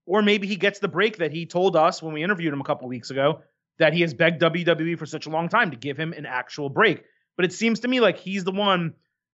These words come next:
who's now being phased out of that. Whereas Drew McIntyre, B C, Monday Night on Raw, there is a lot of mixed opinion about what happened in that main event and throughout the entire show. I'm gonna start here.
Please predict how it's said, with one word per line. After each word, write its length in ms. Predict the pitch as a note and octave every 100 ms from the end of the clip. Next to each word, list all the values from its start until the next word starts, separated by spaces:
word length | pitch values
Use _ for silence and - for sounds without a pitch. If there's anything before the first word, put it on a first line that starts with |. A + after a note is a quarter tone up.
| -
who's 160 | F3+
now 180 | E3 F#3
being 220 | F3+ F3+
phased 400 | F3 F#3 F3+ E3
out 220 | F3 F#3+ E3+
of 100 | B2
that. 300 | A2 G2 - _ _ _
Whereas 560 | C#3 E3+ E3 D#3 C#3+ -
Drew 260 | C#3+ D3+ D#3+
McIntyre, 760 | D#3 F#3+ G#3+ G3 D#3 C3+ A#2+ A2+
B 160 | A2+
C, 400 | G#2+ - G2+ F#2+ _ _ _ _
Monday 340 | C3 D#3+ G3+ A3
Night 220 | G#3 G3+
on 160 | G3 F3
Raw, 220 | D#3 D3
there 180 | D3 D3+
is 160 | C#3
a 80 | C#3
lot 480 | A#2+ C3 C#3 F3 -
of 160 | D#3
mixed 420 | D#3 D#3+ E3+ - _
opinion 720 | D#3+ - G3 G3 E3 A2+ F#2 - _ _ _ _ -
about 460 | D3+ E3+ D#3+ D3 - _ _ -
what 280 | C3 D#3+ F3
happened 360 | F#3 F3+ F3+
in 60 | E3
that 180 | E3+ E3
main 180 | E3+
event 260 | E3 D#3+ D#3
and 80 | C#3+
throughout 280 | D3+ D3+ D#3
the 100 | D#3+
entire 380 | D3+ D3 C#3
show. 320 | - F3 A#2 - _ _ _ _ -
I'm 220 | D#3+ A3
gonna 200 | A#3 A#3+
start 380 | A3+ - G#3+ G#3
here. 260 | - A2